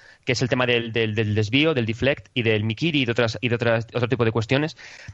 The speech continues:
que consiguen que cada combate sea, eh, un puzzle sangriento, mortal,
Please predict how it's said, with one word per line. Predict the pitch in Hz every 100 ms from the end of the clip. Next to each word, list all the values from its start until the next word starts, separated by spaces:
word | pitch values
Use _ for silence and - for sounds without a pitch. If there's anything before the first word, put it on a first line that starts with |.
| -
que | 151
consiguen | - 135 151 180
que | 160
cada | 151 135
combate | 120 120 139 151
sea, | 143 151 160
eh, | - 117 -
un | 143
puzzle | 139 151 135 127 120 -
sangriento, | - 123 123 160 180 180 -
mortal, | 113 113 151 175